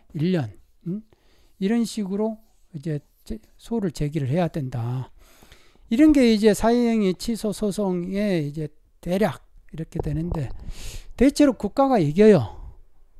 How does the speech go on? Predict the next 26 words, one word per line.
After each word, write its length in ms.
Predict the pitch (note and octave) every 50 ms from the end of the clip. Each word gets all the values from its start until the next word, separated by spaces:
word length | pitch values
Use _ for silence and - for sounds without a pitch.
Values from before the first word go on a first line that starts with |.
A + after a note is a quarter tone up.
| - -
국가가 560 | - F#3 - - A3+ A3 G#3+ G3+ F3+ D#3+ D3+
이길 340 | D3+ D#3 D#3+ E3+ G#3 A#3 G#3+
수밖에 420 | - - - G3+ E3+ - - D3
없어요. 420 | B2 - - - E3+ D3+ C3+ A#2+ - - - _ _ _ _ _ _ _ _ - _ _ _
그런데요, 680 | - A#3 C4+ C4 A#3 A#3+ G3+ F#3 G3 F#3 D#3 C3 C#3 F3 F3+
여기서 380 | F#3 G#3+ A#3+ A#3+ - A#3 G#3+
이제 160 | F#3 F3 -
하나 260 | F#3+ D#3 G#3+ A3+ A3 G3
큰 240 | - - - A#3+
게 100 | G#3+ A3
뭐냐면은 640 | F3+ D#3+ E3+ F3 E3+ E3+ E3 D#3 D3 D3 D#3 D#3 C#3+ C3 - - - - - _ _ -
액수가 480 | F3+ F3+ - - - - D4 D#4+ C#4+ A#3
큰 260 | - - - C4+ C#4
것들은, 640 | C#4+ D4 D4 - - G#3+ F3 F3 F#3+ F#3+ D#3 B2 - - _ _ - - - - _ _ _ _ _ _ _ - _ - _ _ _ _ -
어, 640 | F#3+ E3 D#3+ D#3 D3+ D3 C#3+ C#3 C3+ C3+ C#3 D#3+ E3+ - -
징수 420 | - - C4 C#4+ D4+ D4 - C4
비율이 340 | G3 - - A3+ B3 A3 A3
별로 360 | - - D#3+ E3+ G#3 B3 B3
없어요. 600 | F#3 - - - - F3 E3+ F3+ E3+ B2+ - - - _ _ _ _
그러니까 400 | B3 C4 B3+ - A3+ G3+ F#3+ E3+
채권, 560 | - - - D4 - - D#4 D4+ C#4+ C4+ B3 - _
채권자, 520 | - D4 D4 - - C#4+ C4 B3 B3+ A#3 G#3+ - - - -
아니, 240 | A3 G#3 G#3 G#3
사유행위 500 | F#3+ - A#3 B3+ C4+ C4+ C4 B3+ A#3+ A3+
취소 320 | G3 - B3+ A#3+ G3 A#3+ A3+
소송으로 680 | - A#3+ A3+ G3+ A#3 A3+ A3 A3 A3+ A#3 B3 B3+